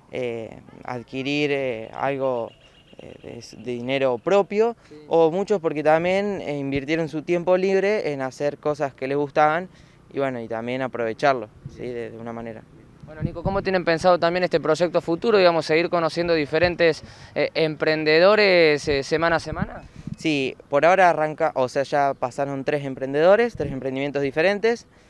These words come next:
Speaker 1: Eh, la idea es que toda la semana se va a publicar uno nuevo. Em, también,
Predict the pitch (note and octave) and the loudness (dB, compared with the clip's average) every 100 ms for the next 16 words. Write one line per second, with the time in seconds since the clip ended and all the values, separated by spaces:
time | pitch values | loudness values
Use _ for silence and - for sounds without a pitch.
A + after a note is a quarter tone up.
0 | _ _ - C#3 C#3 C3+ C#3 C#3+ E3 D#3 | _ _ -6 -2 -2 0 0 2 2 0
1 | - C#3+ D#3 D3 - C#3 D3+ F3+ F#3 C#3 | -4 0 2 2 -2 -2 0 0 0 -2
2 | C3 C3+ B2+ C#3 C#3 C3+ C3+ F3+ G3 G#3 | -2 -4 -2 -2 -2 -2 -2 0 2 2
3 | A#3 - _ - - - - - D3 C#3+ | -2 -8 _ -20 -20 -20 -20 -10 -6 -2
4 | C#3 C3+ C3 C3 B2+ C#3 C#3+ D#3 E3+ F3 | -2 -2 -4 -8 -2 2 2 0 -2 -2
5 | E3+ | -6